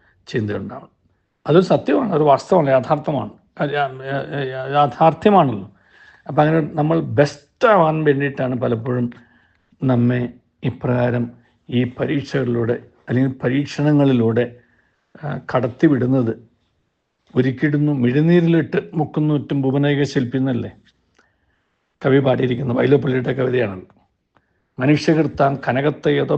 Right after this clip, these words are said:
പണിത്തരത്തിന് ഉപയുക്തമാക്കും. ഏതോ ഒരു പണിത്തരത്തിന് വേണ്ടി ഉപയോഗിക്കും. ആ പണിത്തരം എന്ന് പറയുന്നത് നമ്മളെ ബെസ്റ്റ് ആക്കാൻ വേണ്ടിയിട്ടാണ്. ദൈവം നമ്മെ അനുഗ്രഹിക്കട്ടെ. ബെസ്റ്റ് ആവാൻ നമുക്ക് തയ്യാറെടുക്കാം.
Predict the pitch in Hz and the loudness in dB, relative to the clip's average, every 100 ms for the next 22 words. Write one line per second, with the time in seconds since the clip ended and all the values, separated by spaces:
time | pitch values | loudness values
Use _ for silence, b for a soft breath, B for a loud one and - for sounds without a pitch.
0 | 139 123 147 - 165 160 165 139 131 123 | -2 -2 -2 0 2 2 0 -4 -2 -6
1 | - 113 104 - 160 262 392 - 151 131 | -6 -12 -10 -8 -2 4 4 2 -2 -4
2 | 131 185 170 170 156 135 127 110 104 - | -2 -2 -2 -4 -4 -4 -6 -8 -14 -10
3 | 143 160 156 156 160 151 185 175 165 147 | -2 -2 -2 -4 -4 2 4 4 2 0
4 | 139 131 131 117 117 - - 139 120 127 | 0 -2 -2 -2 -4 -6 -2 -2 -2 -8
5 | 123 110 110 110 - - _ _ _ _ | -8 -10 -12 -14 -18 -18 _ _ _ _
6 | _ _ _ _ - 139 143 143 147 135 | _ _ _ _ -4 0 2 4 4 2
7 | 135 143 139 139 - - 165 135 147 - | 2 2 0 -4 -8 -8 0 2 2 2
8 | 151 131 131 120 - 135 127 127 135 131 | 2 2 -2 -6 -10 -4 -4 -4 -4 -6
9 | - _ _ _ _ _ - 117 127 185 | -6 _ _ _ _ _ -6 0 4 4
10 | 175 131 147 | 2 -2 -2